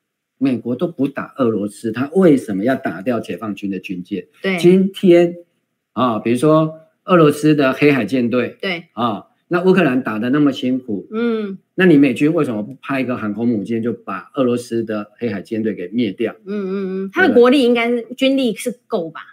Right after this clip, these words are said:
Speaker 1: 对啊，
Speaker 2: 哦。
Speaker 1: 啊，不然他可以打长城的啊。
Speaker 2: <laughs> 对，对，对。
Speaker 1: 对不对？从波兰发射啊，
Speaker 2: 嗯。
Speaker 1: 对不对？从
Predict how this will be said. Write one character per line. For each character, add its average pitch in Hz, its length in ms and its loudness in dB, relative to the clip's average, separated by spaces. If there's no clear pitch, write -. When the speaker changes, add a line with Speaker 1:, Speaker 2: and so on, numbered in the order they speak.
Speaker 1:
对 117 100 -6
啊， 117 80 -6
Speaker 2:
哦。 - 80 -10
Speaker 1:
啊， 165 60 0
不 175 100 2
然 131 220 0
他 160 180 -6
可 156 120 -4
以 - 20 0
打 107 240 -8
长 220 240 -6
城 196 240 -4
的 196 80 -4
啊。 - 120 -6
Speaker 2:
<laughs> - 60 -4
对， 220 180 4
对， 208 200 -4
对。 196 100 -10
Speaker 1:
对 254 140 0
不 - 60 2
对？ 127 280 0
从 139 220 0
波 139 200 2
兰 120 220 0
发 127 260 -4
射 127 300 -2
啊， 113 320 -6
Speaker 2:
嗯。 - 400 -8
Speaker 1:
对 120 100 -6
不 123 60 -2
对？ 123 380 -2
从 117 400 -8